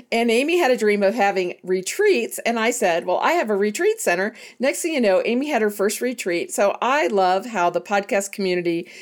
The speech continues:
can come together to help each other, uh, to make friends, and to save the world. And speaking of people who save the world, Summer has got such a pedigree. I could spend this entire thirty minutes just reading her accolades. But not only is she an author and a podcaster and a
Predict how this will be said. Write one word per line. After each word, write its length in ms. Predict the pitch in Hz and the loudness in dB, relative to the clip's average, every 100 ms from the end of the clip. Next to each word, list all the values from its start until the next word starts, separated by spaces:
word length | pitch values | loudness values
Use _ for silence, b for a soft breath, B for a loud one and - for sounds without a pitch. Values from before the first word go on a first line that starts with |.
| B | B
can 160 | 202 | -4
come 200 | 185 262 | -2 -2
together 420 | 285 294 196 185 190 | -2 0 2 2 0
to 140 | 190 | -2
help 200 | 208 240 | -2 -4
each 140 | 262 | -2
other, 320 | 190 151 151 - B B B | 0 0 -2 -4 B B B
uh, 180 | 208 196 | 0 0
to 180 | - 190 | 0 -2
make 400 | 196 254 349 - | 0 0 -2 -2
friends, 340 | 202 190 190 | 0 0 -2
and 180 | - 202 | -4 -4
to 60 | |
save 260 | 208 254 247 | 0 0 0
the 80 | 202 | 0
world. 340 | 165 - - _ _ | 0 -2 -8 _ _
And 160 | 220 214 | -2 0
speaking 380 | - 415 370 254 | 2 0 2 -2
of 80 | |
people 240 | 277 214 226 | -2 -2 -2
who 80 | 214 | 0
save 260 | 180 165 | 0 0
the 80 | 165 | 0
world, 280 | 135 98 - b b b | -2 -4 -6 b b b
Summer 600 | b - 311 330 339 - - - | b -2 0 2 0 -2 -6 -8
has 280 | 240 - 208 | -2 -2 0
got 300 | 240 220 220 | 0 0 0
such 240 | 285 285 | -2 -2
a 60 | 330 | -2
pedigree. 440 | 320 240 233 226 - | 0 2 2 0 0
I 80 | 214 | -2
could 160 | 202 | -4
spend 320 | 202 226 247 247 | -4 -2 0 2
this 180 | 247 | 0
entire 420 | - 202 208 190 220 | 0 -4 0 0 0
thirty 280 | 220 202 | 0 0
minutes 340 | 202 156 170 - | 0 -2 -4 -6
just 220 | 160 - | -6 -4
reading 360 | 175 180 175 190 | -2 0 0 -2
her 200 | 165 - | -2 0
accolades. 580 | 175 175 - 147 127 120 B B B | -2 -2 -4 -4 -4 -6 B B B
But 300 | - 240 - - b | 2 2 0 -6 b
not 240 | 196 226 233 | -2 -2 0
only 260 | 226 226 | 0 2
is 100 | 220 | 0
she 140 | - 185 | 0 -2
an 140 | - - | 0 0
author 320 | 202 208 202 | 0 0 -2
and 180 | - 165 | -2 -4
a 40 | |
podcaster 800 | - 208 202 - 196 180 180 165 | -4 -2 -2 -2 -4 -2 -2 0
and 100 | |
a 80 | 160 | -2